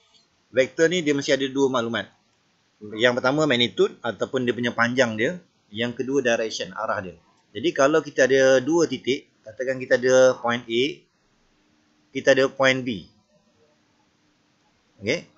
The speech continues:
Kita hubungkan dengan cara s-, garis.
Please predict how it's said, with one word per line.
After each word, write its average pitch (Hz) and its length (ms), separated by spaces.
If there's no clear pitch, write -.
Kita 165 640
hubungkan 170 560
dengan 151 240
cara 151 260
s-, - 300
garis. 127 680